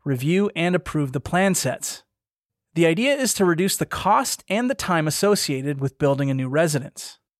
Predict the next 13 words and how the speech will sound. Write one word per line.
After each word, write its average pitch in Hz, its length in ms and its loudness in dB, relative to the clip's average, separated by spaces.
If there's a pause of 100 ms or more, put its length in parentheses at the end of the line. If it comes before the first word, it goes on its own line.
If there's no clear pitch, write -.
(120)
I 156 160 0
asked 208 500 0
Nick 180 220 2
McBurney, 160 600 2 (100)
supervising 143 640 2
plans 175 320 0
examiner 131 540 -2
in 131 100 -2
Nevada 127 320 0
County, 147 420 0 (300)
what 175 300 0
the 302 100 -4
county 190 420 -2